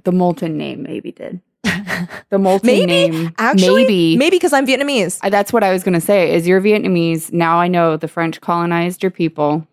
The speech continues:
Speaker 2: Yes.
Speaker 1: And,
Speaker 2: Although I've
Speaker 1: um,
Speaker 2: mentioned this before to you, but you've blocked it out
Speaker 1: I have a
Speaker 2: because
Speaker 1: terrible
Speaker 2: you
Speaker 1: memory.
Speaker 2: don't listen.
Speaker 1: You know this.
Speaker 2: <laughs>
Speaker 1: I listen, and it leaves.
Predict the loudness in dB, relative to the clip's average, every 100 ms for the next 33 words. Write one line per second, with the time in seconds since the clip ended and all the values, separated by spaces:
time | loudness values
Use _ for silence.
0 | _ _ _ _ -6 -4 -2 -4 -6 -2
1 | 0 2 2 2 2 2 0 2 2 2
2 | 0 -6 -2 0 0 -4 -8 -8 -8 _
3 | -8 -4 0 2 2 2 0 0 0 0
4 | 0 0 0 0 0 0 0 0 0 0
5 | -2 -2 0 0 -2 -10 -12 -2 2 2
6 | 2 0 0 0 -2 -4 -6 -12 -8 -2
7 | 0 2 2 0 0 0 0 -2 -4 _
8 | _ _ -8 -4 -4 -4 -6 -8 -12 -16
9 | -18